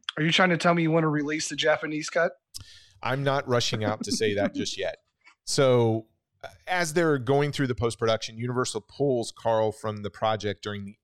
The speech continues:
Speaker 2: editing stages late in twenty twelve, and then Universal chairwoman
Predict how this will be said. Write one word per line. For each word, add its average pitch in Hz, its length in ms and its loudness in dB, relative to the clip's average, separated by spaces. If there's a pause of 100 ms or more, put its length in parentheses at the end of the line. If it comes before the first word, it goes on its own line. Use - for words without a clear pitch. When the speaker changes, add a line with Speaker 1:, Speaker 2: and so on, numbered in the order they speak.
Speaker 2:
editing 127 340 -4
stages 95 540 -6
late 104 360 -4
in 110 100 -14
twenty 110 300 -8
twelve, 90 480 -2 (460)
and 117 160 -2
then 110 140 -2
Universal 131 460 0
chairwoman 104 760 -4